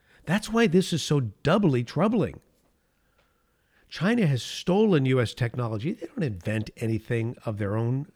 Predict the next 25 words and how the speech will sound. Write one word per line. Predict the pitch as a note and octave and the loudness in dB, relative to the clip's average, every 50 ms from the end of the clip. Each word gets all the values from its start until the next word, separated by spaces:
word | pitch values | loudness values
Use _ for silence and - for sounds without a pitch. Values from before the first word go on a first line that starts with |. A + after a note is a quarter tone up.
| _ _ _ - | _ _ _ -16
Uh, | - C3+ - _ - - _ _ _ _ _ | -16 -16 -16 _ -20 -20 _ _ _ _ _
they | - E2 C3+ D#3 | -16 -10 -10 -8
just | D3+ D#3+ F3+ D3 - | -6 -6 -6 -4 -2
don't. | F#3 G3+ G#3+ - G2+ | -2 -2 -2 -2 -4
They, | B2 B2+ - D3 - _ _ _ _ _ _ _ - | -6 -6 -6 -14 -20 _ _ _ _ _ _ _ -6
they're | D#3+ F3 F#3 | -4 0 0
incapable | G3+ G#3+ - - - G#3+ A3+ A3 - F3+ D3+ D#3 D3 C#3 | 0 0 0 -2 -2 0 0 0 0 0 2 2 2 2
of | B2 B2 | 2 0
inventing | B2+ C3 A#2+ B2 D3+ D#3 C3 - A#2+ A#2 B2 | 0 0 0 0 0 0 0 0 -2 -2 0
anything, | C3+ B2 A#2 F#2 - G2+ E2 | -2 -2 -4 -6 -6 -8 -10
it | E2 D#2 | -10 -12
would | D2+ F2 | -12 -14
seem. | - - C3 F#2+ D#2+ D2 F2+ - _ _ _ _ _ _ _ _ _ _ _ - | -8 -8 -6 -6 -8 -10 -14 -20 _ _ _ _ _ _ _ _ _ _ _ -6
But | B2+ A2+ | -4 -2
they're | - A#2+ G#2+ | -2 -2 -2
great | G#2 - - C#3+ G#3 A3 G#3+ C#3+ A2 | -2 -4 -4 -2 0 0 0 0 -2
at | - - | -4 -4
ripping | G#2+ B2 C3+ - B2+ A2 G#2+ - | 0 0 0 0 0 -4 -4 -6
stuff | - - A2 F#2+ F#2+ | -6 -6 -6 -6 -6
off | G2+ D2+ - - - - - _ _ _ _ - - - _ _ _ _ _ _ - | -8 -10 -12 -16 -20 -20 -20 _ _ _ _ -20 -20 -20 _ _ _ _ _ _ -12
when | - A2+ | -8 -8
it | G#2+ - | -8 -6
comes | - B2+ A#2 - | -6 -8 -8 -8
to | - G#2 | -12 -14
technology. | - - G#2+ A2+ - - G#2 F#2+ F#2+ F2+ D2 - - - - | -10 -8 -8 -8 -6 -6 -8 -8 -8 -8 -10 -12 -14 -16 -18